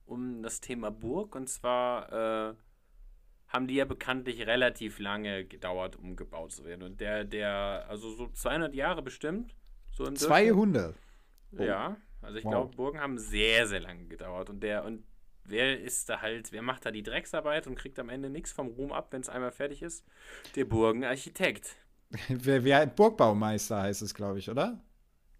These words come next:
Speaker 2: Heißt es Burgbaumeister?
Speaker 1: Ja, oder irgendwie sowas. Der, der
Speaker 2: <laughs>
Speaker 1: Baumeister, Architekt, was auch immer.
Speaker 2: Vor allem gab's da vorher einen Entwurf oder hat man einfach losgelegt?
Speaker 1: Äh, nee, es gab tatsächlich Entwürfe. Also es gab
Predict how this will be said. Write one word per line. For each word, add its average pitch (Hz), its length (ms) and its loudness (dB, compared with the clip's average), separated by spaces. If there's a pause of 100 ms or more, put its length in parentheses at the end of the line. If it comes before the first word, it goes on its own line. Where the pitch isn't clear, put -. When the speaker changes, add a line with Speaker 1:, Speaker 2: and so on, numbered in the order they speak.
(320)
Speaker 2:
Heißt 151 220 -6
es - 80 -14
Burgbaumeister? 185 880 -4
Speaker 1:
Ja, 160 240 6
oder 147 120 2
irgendwie 139 260 -2
sowas. 110 400 -4
Der, 110 180 0
der 131 180 2
Speaker 2:
<laughs> - 0 -
Speaker 1:
Baumeister, 117 640 4
Architekt, 101 640 -2
was 101 160 -8
auch 95 140 -8
immer. 95 340 -6 (600)
Speaker 2:
Vor 147 160 8
allem 151 180 10
gab's 147 300 8
da 165 140 8
vorher 170 320 8
einen 151 100 -2
Entwurf 131 640 4
oder 135 220 4
hat 147 120 6
man 139 140 0
einfach 135 260 2
losgelegt? 110 720 0 (380)
Speaker 1:
Äh, 107 120 -8
nee, 147 160 -2
es 143 220 -4
gab 147 300 0
tatsächlich 127 520 -6
Entwürfe. 104 500 -6
Also 107 180 -8
es - 180 -16
gab 101 160 -12